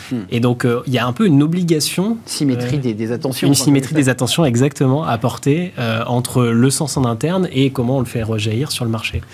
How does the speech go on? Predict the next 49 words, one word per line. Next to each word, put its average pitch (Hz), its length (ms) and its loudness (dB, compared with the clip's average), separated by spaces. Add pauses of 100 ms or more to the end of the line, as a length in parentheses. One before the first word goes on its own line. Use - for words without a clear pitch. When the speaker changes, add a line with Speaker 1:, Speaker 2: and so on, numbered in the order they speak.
(180)
Speaker 1:
On, 135 60 -6
on, 151 240 -4
on 147 80 -2
peut 220 120 0
aller 214 140 0
plus 170 180 -4
loin 190 160 0
encore. 202 320 -4
Et, 139 120 -4
et, 127 380 -6 (120)
et - 80 -12
qu'est-ce 208 160 -2
que, - 80 -4 (220)
est-ce 160 300 -4
qu'on 196 120 0
peut 220 140 2
dépasser 214 680 0
la 127 160 -6
raison 135 240 -2
d'être ? 135 220 -4
Est-ce 127 160 -6
qu'il - 80 -2
y - 20 0
a, 151 140 -2
il 127 80 -6
y 123 40 -2
a 120 140 0
aujourd'hui 117 360 -2
des 165 100 2
chercheurs, 180 380 -2
des 135 100 -2
philosophes, 127 500 -2
des, 123 160 0 (360)
des 131 60 0
penseurs 143 380 -2
qui 160 120 -4
disent : « 170 260 0
On 165 120 4
peut 196 160 2
aller 180 160 2
plus 165 180 -4
loin ? » 156 260 0 (800)
Et 135 60 2
si 165 260 -2
oui, 226 220 4 (120)
on 147 40 0
va 151 100 2
vers 147 200 -6
quoi ? 160 240 -4